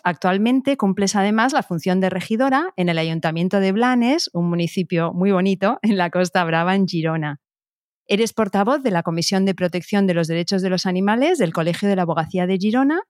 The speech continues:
y presidenta de la asociación Lex Anima, de la que seguro que luego nos puedes contar un poquito más. Eres también miembro experto de Intercits.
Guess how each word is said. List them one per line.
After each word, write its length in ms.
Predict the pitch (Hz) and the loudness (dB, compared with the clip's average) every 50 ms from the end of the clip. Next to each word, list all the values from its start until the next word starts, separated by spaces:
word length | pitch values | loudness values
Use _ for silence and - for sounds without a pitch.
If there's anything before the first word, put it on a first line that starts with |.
| _ _ _ _ _ - | _ _ _ _ _ -2
y 100 | 214 165 | -2 -2
presidenta 540 | - 180 170 - 190 175 180 185 190 220 | 0 -2 -2 -2 0 0 0 0 0 0
de 100 | 214 202 | 0 0
la 60 | 190 185 | 0 0
asociación 580 | 180 - 185 165 180 170 - 208 196 185 160 | -2 -2 -2 -2 -4 -4 -2 -2 -2 -2 -2
Lex 240 | 151 151 - - - - | -4 -6 -8 -10 -8 -2
Anima, 400 | - 208 208 214 214 220 254 320 381 | 0 2 2 2 2 2 0 0 0
de 100 | 269 175 | 0 -2
la 100 | 156 156 | -2 -4
que 100 | - 165 | -6 -8
seguro 320 | - - 160 160 165 170 | -10 -8 -6 -4 -2 -2
que 100 | 170 - | 0 0
luego 220 | 170 170 170 165 180 | 0 0 2 2 0
nos 180 | 180 165 - | 0 0 -2
puedes 220 | - - 165 160 - | -2 -2 -2 -2 -2
contar 300 | - 160 160 165 160 156 | -4 -4 -2 -2 -2 -2
un 100 | 160 151 | -2 -2
poquito 360 | - 156 - - - - 156 | -4 -6 -8 -8 -6 -4 -2
más. 360 | 160 160 151 151 - - - _ _ _ _ _ _ _ _ _ - | 0 0 0 0 -2 -6 -12 _ _ _ _ _ _ _ _ _ -4
Eres 240 | - 196 202 214 - | -2 0 0 0 2
también 320 | 214 208 214 202 226 220 | 2 0 2 2 2 2
miembro 260 | 214 208 202 202 208 214 | 2 2 2 2 2 0
experto 420 | - - - 196 185 180 - 277 | 0 -2 -2 -2 -2 0 0 0
de 80 | 311 262 | 0 0
Intercits. 680 | 185 143 - 139 139 - - 147 - - - - - | -2 -2 -4 -8 -12 -12 -16 -20 -20 -20 -20 -20 -20